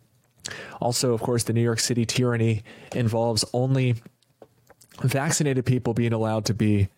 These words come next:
employed and live. So basically forced injections for the working class. We also saw in New York, uh, what was it, six people arrested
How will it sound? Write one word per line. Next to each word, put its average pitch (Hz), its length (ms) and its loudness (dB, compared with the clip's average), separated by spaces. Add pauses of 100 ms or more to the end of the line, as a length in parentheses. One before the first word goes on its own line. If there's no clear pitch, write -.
(360)
employed 101 640 0 (1200)
and 107 160 2
live. 95 400 0 (800)
So - 140 -2
basically 127 300 0
forced 147 340 -2
injections 117 540 0
for 107 100 -2
the 104 60 2
working 101 320 0
class. 98 480 -2 (580)
We 123 100 0
also 127 200 0
saw 113 340 0
in 117 160 0
New 110 80 4
York, 104 420 2 (3750)
uh, 104 180 -2
what 110 120 2
was 107 100 0
it, 101 100 0
six - 340 -2
people 135 340 0
arrested 127 600 0